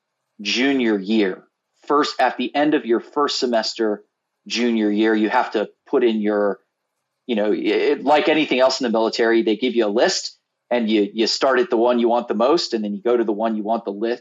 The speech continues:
least, and you gotta list them all, right? And then, and then Uncle Sam chooses for you, right? And that's kinda how things are run. And so I did, I, you know,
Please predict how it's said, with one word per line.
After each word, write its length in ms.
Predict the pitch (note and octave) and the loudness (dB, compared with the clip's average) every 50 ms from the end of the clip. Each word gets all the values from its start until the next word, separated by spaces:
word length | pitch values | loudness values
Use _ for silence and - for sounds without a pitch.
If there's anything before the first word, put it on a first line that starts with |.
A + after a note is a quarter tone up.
| _ - | _ -12
least, 420 | G#2+ G#2 A#2+ D3 F3+ - - - | -10 -6 -4 -4 -4 -4 -6 -10
and 80 | A#2 A2 | -10 -6
you 60 | G#2 | -4
gotta 160 | A#2+ A#2 A2 | -2 -2 0
list 280 | G#2 A2+ A#2+ - - - | 0 0 -2 -2 -2 -4
them 100 | A#2 A#2 | -4 -2
all, 260 | A2+ G2+ F#2 G2+ _ - | -2 -2 -4 -6 _ -4
right? 280 | A2+ A2+ A#2 A#2+ - - _ _ _ _ _ - | -2 0 0 0 -2 -6 _ _ _ _ _ -6
And 140 | A#2+ A#2 A2 | -4 0 0
then, 280 | A#2+ A#2+ A2+ A2 G2+ _ _ _ _ _ - | 0 0 0 -2 -6 _ _ _ _ _ -6
and 180 | C3+ B2 A#2 A#2 | -4 -2 0 0
then 140 | A2+ A#2 B2 | 0 0 0
Uncle 300 | B2 C3+ C3+ - B2 A#2 | 0 -2 -2 -4 -4 -4
Sam 480 | - - E3 D#3+ D3 C3 A#2+ A2+ A2 _ - | 0 2 2 4 4 2 2 0 -4 _ -6
chooses 420 | - - D#3+ C#3+ A#2 A#2 A2+ G#2+ | -4 -2 0 0 -2 -2 -6 -6
for 240 | - - C3+ B2+ A2+ | -4 -2 0 0 0
you, 260 | A2 F#2 F2+ - - _ _ _ _ _ _ _ _ - | 0 -2 -4 -8 -12 _ _ _ _ _ _ _ _ -2
right? 260 | A2+ A2+ A2 A#2 G#2+ - | 0 0 0 0 0 -2
And 160 | A2 G#2+ G#2+ | -4 -2 -2
that's 160 | A2 G#2 - | -4 -4 -4
kinda 260 | - C3 A#2 A2 G#2 | -2 -2 0 0 0
how 340 | G#2+ A2 G#2 G2+ G2 F#2+ - _ _ _ - | 0 0 0 0 -2 -2 -6 _ _ _ -8
things 220 | C3 B2 A2+ G2+ | -6 -6 -4 -4
are 60 | A2 G2 | -2 0
run. 340 | G#2+ A#2 B2 C3 C#3+ D3+ - _ _ _ _ _ _ - | 0 2 2 2 0 -4 -8 _ _ _ _ _ _ -4
And 100 | D#3 D#3 | -2 0
so 180 | - E3 D3 C#3 | 0 2 4 4
I 120 | C3 B2+ | 2 2
did, 240 | A2+ A#2 A#2 B2 B2 | 2 2 4 4 4
I, 80 | A2 | 2
you 200 | A2+ A2 A2+ A2+ | 0 0 -4 -4
know, 220 | G#2+ G#2 G2+ G2+ | -2 -2 -2 -4